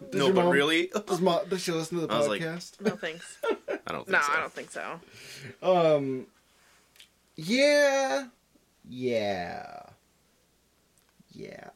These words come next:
Speaker 2: I don't think I have to worry about that. None of my fucking friends are gonna come on
Speaker 1: <laughs> Yeah.
Speaker 2: to my mom. <laughs>
Speaker 1: Karen.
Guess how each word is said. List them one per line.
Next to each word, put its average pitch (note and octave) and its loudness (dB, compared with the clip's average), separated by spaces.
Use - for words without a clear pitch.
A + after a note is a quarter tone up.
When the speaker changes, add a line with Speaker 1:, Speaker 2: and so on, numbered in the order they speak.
Speaker 2:
I A#3 10
don't D4+ 6
think C4+ 2
I G#3+ 8
have G#3+ 6
to E3+ 0
worry D#3 4
about A#2 2
that. A2 -6
None A#3+ -2
of C#4 6
my C#4+ 10
fucking A3+ 6
friends G3 8
are G3 10
gonna F#3+ 10
come F#3 4
on F3+ 10
Speaker 1:
<laughs> D#3+ 6
Yeah. E3+ 8
Speaker 2:
to E3+ 6
my F#3 6
mom. - 4
<laughs> - -20
Speaker 1:
Karen. G2+ 0